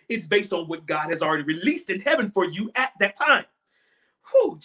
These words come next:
Jesus. And so, and so what you gotta have is you wanna begin to operate in divine time. Here's what Ecclesiastes three and one, and I'm almost done. Ecclesiastes three and one says,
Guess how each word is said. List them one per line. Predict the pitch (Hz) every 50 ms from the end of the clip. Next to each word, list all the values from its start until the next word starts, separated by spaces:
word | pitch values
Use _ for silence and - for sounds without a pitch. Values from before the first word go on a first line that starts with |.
| - -
Jesus. | - 294 240 - - - - - - - - -
And | 175 175 170
so, | - 208 180 190 190 - - - - - -
and | - 175
so | - 190
what | 175 165 160 -
you | 180
gotta | 170 151 143 -
have | - - 233 269 240 - 175
is | 165 160 - _ _ _ _
you | 170 196 196
wanna | 196 180 160
begin | 151 156 165 160 151
to | 151 - 254
operate | 262 - 170 165 165 -
in | 160 156 147
divine | 160 - - _ 196 202 220 214 214 190 160 151
time. | - 160 151 120 - - _ _ _ _ _ _ _ - _ _ _ -
Here's | 277 339 349 269
what | 214
Ecclesiastes | 220 208 - 247 226 190 190 202 214 185 - - 165 156 147 -
three | _ 196 202 185 160
and | 139 135
one, | 170 185 160 120 110
and | 120 143
I'm | 147 165
almost | 180 196 196 196 196
done. | - 143 123 - - _ _ _ _ _
Ecclesiastes | - 208 247 240 185 180 180 185 190 190 - 156 151 139 - _
three | - 220 226 214
and | 180 147 131 135
one | 160 170 165 160 151
says, | - - 143 127 123 123 -